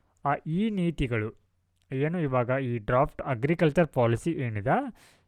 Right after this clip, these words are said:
so ಇದು ಹೆಚ್ಚಾಗಿ ಈ ಬಿಗ್ ಕಂಪನಿಗಳು ಏನಿರುತ್ತೆ, so ಇವುಗಳಿಗೆ ಇದು ಸಹಾಯವನ್ನ ಮಾಡ್ಲಿದೆ ಅಂತ ಹೇಳ್ತಾ ಇದ್ದಾರೆ.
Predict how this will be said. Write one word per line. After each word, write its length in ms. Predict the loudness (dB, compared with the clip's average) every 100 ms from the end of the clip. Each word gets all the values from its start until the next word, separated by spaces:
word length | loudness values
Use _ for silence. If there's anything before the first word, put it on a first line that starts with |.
| _ -4
so 120 | -2
ಇದು 460 | -2 0 2 2 0
ಹೆಚ್ಚಾಗಿ 920 | -2 -4 -2 0 0 -2 -6 -6 -10 -20 _ _
ಈ 140 | -4 -2
ಬಿಗ್ 400 | 0 0 0 0
ಕಂಪನಿಗಳು 560 | 0 0 -2 0 0
ಏನಿರುತ್ತೆ, 760 | 2 2 2 0 -2 -4 -6 _ -12 -6
so 100 | -6
ಇವುಗಳಿಗೆ 760 | -6 -6 -4 -2 0 0 0
ಇದು 160 | 0 -2
ಸಹಾಯವನ್ನ 640 | -4 -4 -2 0 0 0
ಮಾಡ್ಲಿದೆ 500 | -2 -2 -2 0 0
ಅಂತ 160 | 0 -2
ಹೇಳ್ತಾ 360 | -2 -2 -2 -2
ಇದ್ದಾರೆ. 420 | -2 -2 -4